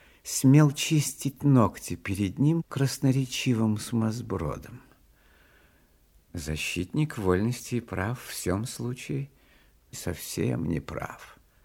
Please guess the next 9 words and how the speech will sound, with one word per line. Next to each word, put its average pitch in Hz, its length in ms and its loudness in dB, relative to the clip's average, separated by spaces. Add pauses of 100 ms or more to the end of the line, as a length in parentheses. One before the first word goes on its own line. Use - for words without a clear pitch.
(340)
Быть 92 340 4
можно 107 520 6
дельным 95 760 4 (320)
человеком 80 920 0 (540)
и 73 160 -4
думать 69 540 -6
о 147 60 -6
красе 76 480 -8
ногтей. 69 840 -10